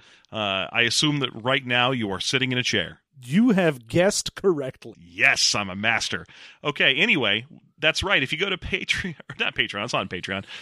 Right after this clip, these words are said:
Speaker 1: Go to system mastery podcast dot com. You can kick us fifty bucks, and we will read an ad for you on our show. Uh, as long as we don't find the content offensive and it's less than, like, two or three minutes long, we will read your thing.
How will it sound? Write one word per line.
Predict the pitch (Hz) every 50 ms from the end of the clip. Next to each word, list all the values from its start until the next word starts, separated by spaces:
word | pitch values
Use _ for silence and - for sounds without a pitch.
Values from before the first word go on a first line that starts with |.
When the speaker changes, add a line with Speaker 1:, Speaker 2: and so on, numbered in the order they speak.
| - - _
Speaker 1:
Go | - 175
to | 170 160
system | - 175 170 - 175 160
mastery | 151 143 143 139 - 143 127
podcast | - 135 123 123 - 127 120 117 113 -
dot | 131 110 107 -
com. | 113 110 104 107 107
You | 110
can | 110 110
kick | - 127 127 -
us | 139 135
fifty | - 139 123 - 139
bucks, | 135 110 104 98 104 - -
and | 110 110 107
we | 110 117
will | 117 117
read | 113 110 117 120 127 127
an | 127 131
ad | - 120 123 127 127 135 135
for | - 151 151
you | 139 110 104 98 95 95 -
on | - 98 101 92
our | 90 87 92
show. | - - 110 101 87 82 82 - - - - - - _
Uh, | - 87 90 92
as | 98 98
long | 127 127 127 131
as | 123 -
we | 127
don't | 127 127 127
find | - 131 127 127
the | 123
content | - 131 117 120 113 127 123 - 147
offensive | - - 117 110 110 - 131 120 107 113
and | 120 117
it's | 117 - -
less | 104 101 101 107 -
than, | - 123 113
like, | 110 107 107 - -
two | - - 101
or | 104
three | 107 - 117 110
minutes | 107 107 110 - - 117
long, | 107 98 95 95 98 - - - - - - - _ -
we | 110 113 113
will | 113 110 113 110 113 123
read | 110 104 104 107 107
your | 104 107 101
thing. | - - 98 80 71 -